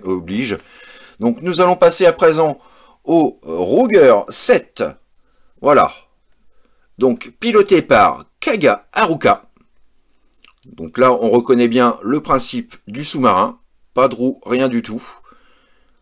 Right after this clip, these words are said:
Voilà, avec le petit, voilà, cockpit juste ici, en forme de bulle. Voilà, là encore, plastique transparent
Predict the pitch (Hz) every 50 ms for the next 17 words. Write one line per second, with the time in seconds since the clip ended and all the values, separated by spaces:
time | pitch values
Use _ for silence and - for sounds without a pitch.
0 | _ _ - - 71 73 71 - _ - 117 123 113 117 113 110 - - - _
1 | _ 92 101 139 185 - - 170 151 - - - 123 113 98 - _ _ _ _
2 | _ _ _ _ _ _ _ _ - - 85 76 78 - - 180 - - - -
3 | 131 101 - - - - - _ - 98 92 98 127 180 180 - - 170 156 -
4 | - - - - - - - - - - - _ _ _ _ _ _ _ _ _
5 | _ _ _ _ - 135 131 - 151 135 127 117 120 120 104 98 110 120 135 127
6 | 131 110 - - _ _ _ _ _ _ _ _ _ _ _ _ _ _ _ _
7 | _ - - - 73 - - 76 90 107 110 104 - 127 120 107 - - - 113
8 | 104 - - - 117 - - - 123 - - - 127 110 107 110 117 131 135 -
9 | - _